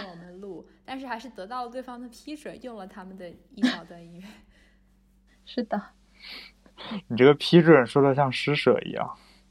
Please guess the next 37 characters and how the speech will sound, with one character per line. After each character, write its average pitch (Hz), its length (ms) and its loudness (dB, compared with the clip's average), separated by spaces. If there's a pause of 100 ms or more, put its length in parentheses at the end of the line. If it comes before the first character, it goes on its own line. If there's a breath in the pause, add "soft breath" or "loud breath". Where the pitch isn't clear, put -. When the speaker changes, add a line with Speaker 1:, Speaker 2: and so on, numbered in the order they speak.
(320)
Speaker 1:
嗯， 269 420 -12 (160)
Speaker 2:
嗯。 226 140 -6
Speaker 1:
同 220 320 -12
意。 320 220 -16 (1200 soft breath)
Speaker 2:
嗯， 226 160 -2 (120)
然 - 160 -6
后 247 240 2
这 277 120 -10
些 269 160 -2
都 269 120 -2
是 269 100 -12
一 247 40 -6
些 254 120 -2
技 254 140 -4
术 233 120 -4
细 220 240 -6
节， 190 120 -8
就 214 120 -8
是 220 120 -6
我 196 100 -2
们 185 100 -4
怎 208 120 -6
么 196 80 -6
设 220 160 -2
立 202 100 -2
了 190 80 0
自 214 100 -10
己 196 60 -14
的 - 80 -10
logo、 185 560 -6
名 185 340 -18
字、 196 220 -8
定 196 340 -6
位 196 220 0
和 208 120 -10
intro 196 360 -8
和 202 100 -2